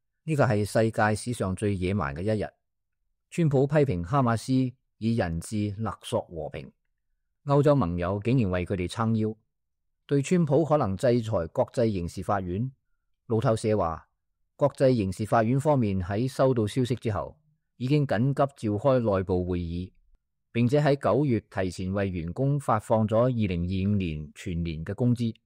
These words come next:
未來法院嘅日常運作，包括工資發放、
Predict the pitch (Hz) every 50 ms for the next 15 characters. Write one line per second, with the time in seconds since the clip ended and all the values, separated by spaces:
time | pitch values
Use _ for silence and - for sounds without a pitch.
0 | _ _ _ _ _ _ _ _ _ _ _ 123 120 113 110 101 98 95 - 131
1 | 127 117 123 139 131 123 135 120 117 98 - - 90 85 90 95 92 98 95 -
2 | 107 104 - - _ _ _ _ _ _ _ _ _ _ _ _ 151 151 147 139
3 | - 131 123 - - 147 147 147 139 - 151 139 - 127 107 - - 117 107 104